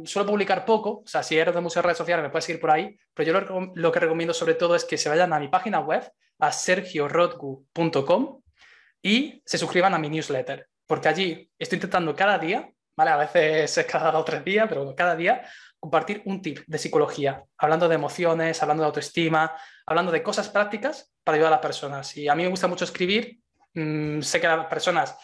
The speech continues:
tienen poco tiempo y valoro mucho su tiempo, entonces siempre intento hacer emails muy cortitos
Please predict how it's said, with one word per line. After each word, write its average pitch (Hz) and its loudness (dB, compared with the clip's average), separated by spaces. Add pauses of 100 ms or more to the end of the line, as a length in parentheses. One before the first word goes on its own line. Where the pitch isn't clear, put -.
(420)
tienen 165 2
poco 160 4
tiempo 175 -2
y 139 -6
valoro 151 -2
mucho 160 -4
su 156 -6
tiempo, 165 0
entonces 151 0
siempre 165 -2
intento 165 0
hacer 151 2
emails 156 -2
muy 156 -4
cortitos 196 -2